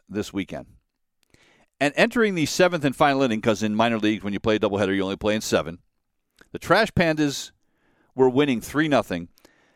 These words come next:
And, uh, they were on track for a combined no-hitter 'cause their starter, Coleman Crow, had gone, had pitched six hitless innings. All right? So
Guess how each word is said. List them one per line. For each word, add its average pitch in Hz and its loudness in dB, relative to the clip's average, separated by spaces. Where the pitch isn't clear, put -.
And, 127 2
uh, 123 4
they 143 4
were 202 4
on 180 2
track 160 2
for 135 2
a 123 2
combined 135 2
no-hitter 123 2
'cause - 2
their - 6
starter, 190 4
Coleman 180 0
Crow, 147 4
had 113 0
gone, 127 2
had 120 0
pitched - 0
six - 0
hitless 143 2
innings. 92 -6
All 117 4
right? 147 4
So 160 2